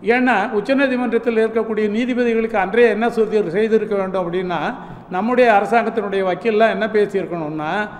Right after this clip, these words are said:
"இல்ல, எங்களுடைய டெல்டா இருக்கக்கூடியது கடற்கரைக்கு மிகவும் பக்கத்துல,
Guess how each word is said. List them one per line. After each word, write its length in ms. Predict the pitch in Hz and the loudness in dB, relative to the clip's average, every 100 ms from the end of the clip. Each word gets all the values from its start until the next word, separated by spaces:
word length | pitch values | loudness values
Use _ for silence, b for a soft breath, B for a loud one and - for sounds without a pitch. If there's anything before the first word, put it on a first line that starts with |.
| B B | B B
"இல்ல, 560 | 165 190 196 185 175 147 - - 185 | -2 0 4 4 4 2 -4 -14 -6
எங்களுடைய 480 | 190 220 202 196 180 | -2 0 2 0 0
டெல்டா 380 | 190 208 226 233 | 0 0 4 6
இருக்கக்கூடியது 920 | 196 202 208 190 180 170 165 190 214 | 6 4 0 0 -2 -2 0 0 0
கடற்கரைக்கு 600 | 208 180 202 196 185 175 | -2 -2 0 0 -2 -4
மிகவும் 380 | 208 175 190 214 | -4 -2 -2 0
பக்கத்துல, 720 | 180 175 190 175 170 170 156 | -2 -2 -2 0 0 2 0